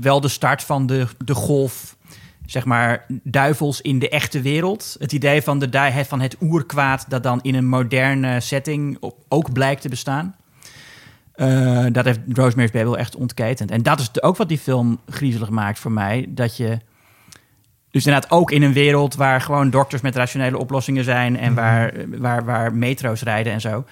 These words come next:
Speaker 1: <laughs> Dat daar ook de duivel bestaat en overal is ook. Dat, dat zelfs die dakloze man die op een gegeven moment, eh,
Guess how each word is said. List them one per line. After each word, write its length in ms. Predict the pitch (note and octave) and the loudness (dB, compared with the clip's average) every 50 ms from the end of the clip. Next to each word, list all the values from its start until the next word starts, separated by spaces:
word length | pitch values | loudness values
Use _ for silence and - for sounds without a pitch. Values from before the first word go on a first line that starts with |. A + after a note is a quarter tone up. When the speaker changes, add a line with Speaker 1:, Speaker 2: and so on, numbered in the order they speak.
| - - - - - - | -18 -20 -20 -12 -10 -10
Speaker 1:
<laughs> 420 | B2+ - - - A2 G#2 - D3+ D3 | -10 -10 -12 -12 -10 -6 -4 -4 -2
Dat 180 | B2+ D#3+ D#3 | 0 0 0
daar 260 | C#3+ E3 E3+ F3+ F#3 - | 2 2 4 4 4 4
ook 280 | E3+ F#3+ G3+ - - - | 4 2 2 0 -2 -4
de 120 | D3+ D#3+ | -2 -2
duivel 760 | C#3 D3+ D#3 D#3+ F#3+ F#3+ - F3+ D#3+ D3+ C#3+ C#3+ C#3 A#2+ - - - - - - | 2 2 2 2 2 0 -2 -2 -2 -2 -2 -2 -4 -6 -10 -14 -20 -20 -18 -14
bestaat 520 | - C#3+ B2+ D3+ - - E3+ D#3 D3+ D#3 - | -10 -8 -6 -6 -4 0 2 2 2 2 2
en 120 | D3+ D3+ | 0 0
overal 480 | B2 D#3 E3 C3+ - C#3+ D3+ G#3 A#3 F#3 | 0 0 0 0 2 2 2 4 4 2
is 180 | C3+ B2 - | 2 0 0
ook. 200 | C3 A#2 A2 G#2+ | 0 -2 -2 -2
Dat, 140 | A#2+ B2+ B2 | -2 -2 -2
dat 160 | B2+ C3 B2 | -2 -4 -2
zelfs 320 | - D#3 D3 D3 C#3+ - - - C#3+ | 0 2 2 2 2 0 -2 -6 -4
die 180 | A#2+ C3 B2+ | -2 -2 -2
dakloze 500 | A2+ D3+ C#3+ C#3 - D3+ C3+ C3+ B2+ - | 0 0 0 0 2 0 0 2 2 2
man 280 | C3 C3 C3+ D3 D#3 D3+ | 2 4 4 4 4 4
die 80 | C3+ C3 | 2 2
op 80 | A#2+ | 0
een 60 | - | 0
gegeven 300 | - - C3+ C3 A#2+ B2 | 0 0 0 0 2 2
moment, 380 | C3 B2 A#2 - - - - - - | 0 0 0 -2 -6 -10 -10 -12 -10
eh, 100 | - | -8